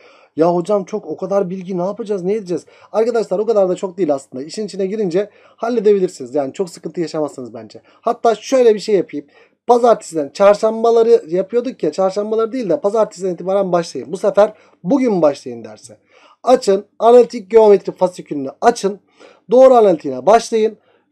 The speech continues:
Ee, tahminimce on bir videoyu siz aslında bir günde de bitirirsiniz de bir güne yaymayın. Bence kaç güne yayın biliyor musunuz? Üç güne yayın. Üç gün. Yani üç, üç,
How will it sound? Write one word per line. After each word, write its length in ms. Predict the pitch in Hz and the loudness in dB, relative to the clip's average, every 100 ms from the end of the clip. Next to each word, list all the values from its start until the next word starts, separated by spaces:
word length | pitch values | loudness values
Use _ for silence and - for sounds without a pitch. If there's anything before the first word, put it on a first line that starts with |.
| 180 | -2
Ee, 760 | 190 196 196 190 190 190 196 160 - | 2 4 4 2 2 0 -2 -6 2
tahminimce 680 | 214 226 233 247 262 226 | 4 4 2 0 -2 0
on 300 | 220 233 254 | 2 2 2
bir 160 | 226 190 | 0 -2
videoyu 520 | 196 220 196 160 185 - _ _ _ | -4 2 4 4 2 -6 _ _ _
siz 320 | _ 269 247 | _ -4 0
aslında 460 | 233 - 233 240 233 | 0 0 -2 -2 -2
bir 80 | |
günde 280 | 254 254 226 | -2 0 0
de 100 | 226 | -2
bitirirsiniz 480 | 202 240 208 233 226 | -4 -10 -10 -10 -2
de 140 | 190 | 0
bir 80 | 202 | 0
güne 220 | 240 226 | 0 2
yaymayın. 640 | 175 185 247 233 214 233 202 | 4 6 4 4 0 2 4
Bence 480 | 233 233 185 220 233 _ | 4 4 2 0 -2 _
kaç 220 | 240 240 | 2 2
güne 140 | 214 | 0
yayın 300 | 170 147 135 | 0 0 -2
biliyor 180 | 233 226 | 0 0
musunuz? 340 | 143 - 123 _ _ _ _ _ | 0 -8 -20 _ _ _ _ _
Üç 280 | 254 262 - | -2 -2 -2
güne 200 | 196 180 | -2 2
yayın. 340 | 165 135 107 101 _ _ _ | 2 0 -6 -18 _ _ _
Üç 200 | 196 175 | -10 -10
gün. 160 | - 107 _ _ _ _ _ _ - | -14 -20 _ _ _ _ _ _ 0
Yani 280 | 185 190 165 _ _ _ - | 2 2 0 _ _ _ -10
üç, 340 | 160 - - - - 165 | -10 -14 -20 -18 -12 -10
üç, 280 | - - | -10 -14